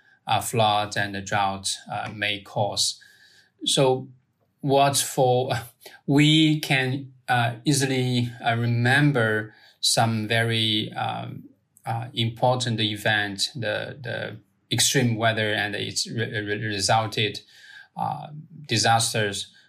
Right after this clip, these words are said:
For example, in July twenty twenty-one, Henan, one of the most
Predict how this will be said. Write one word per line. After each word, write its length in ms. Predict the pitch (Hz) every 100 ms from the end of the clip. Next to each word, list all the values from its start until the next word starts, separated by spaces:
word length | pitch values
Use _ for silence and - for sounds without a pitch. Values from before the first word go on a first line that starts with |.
| -
For 180 | - 117
example, 520 | 110 127 120 120 120
in 400 | 117 113 113 107
July 520 | 120 113 113 117 110
twenty 240 | - 117 107
twenty-one, 800 | 113 107 104 110 113 104 101 - - _ _
Henan, 520 | - 123 123 113 113 117
one 200 | 117 110
of 40 | 107
the 80 |
most 360 | 104 113 113 -